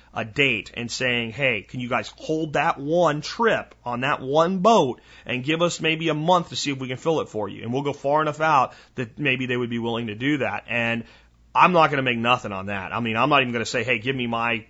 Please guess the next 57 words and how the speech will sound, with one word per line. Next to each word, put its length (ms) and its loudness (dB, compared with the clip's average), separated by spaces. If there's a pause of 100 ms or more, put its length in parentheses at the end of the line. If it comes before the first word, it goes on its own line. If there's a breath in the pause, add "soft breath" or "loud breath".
(140)
you 100 -6
know, 100 -4
seat 220 -4
on 100 2
the 60 -4
boat 260 0
for 120 -8
free." 300 -10 (340 loud breath)
Uh, 240 0
that's 200 2
just 160 -8
gonna 200 -2
be, 240 -2
"Hey, 280 0
I 120 -2
wanna 160 0
set 240 -4
this 160 -10
up 160 -2
and 80 -10
do 100 -6
this 140 -10
with 120 -16
T 120 -10
S 80 -12
P 100 -12
members." 300 -8
So 160 -4 (260 loud breath)
I'd 180 4
like 200 2
to 100 -8
hear 160 -2
from 140 -6
you 80 -6
guys 280 0
about 280 -2 (100)
any 300 2
of 80 4
that 200 0
stuff. 440 0 (320 loud breath)
And 120 2
I 60 6
wanna 320 6
start 260 2
doing 200 -2
more 600 6
and 140 0
more 440 4
things 400 -2
like 240 4
this. 160 -8
I 40 2
want 220 0
more 260 4
people 640 4 (320 loud breath)
getting 360 4
together, 560 4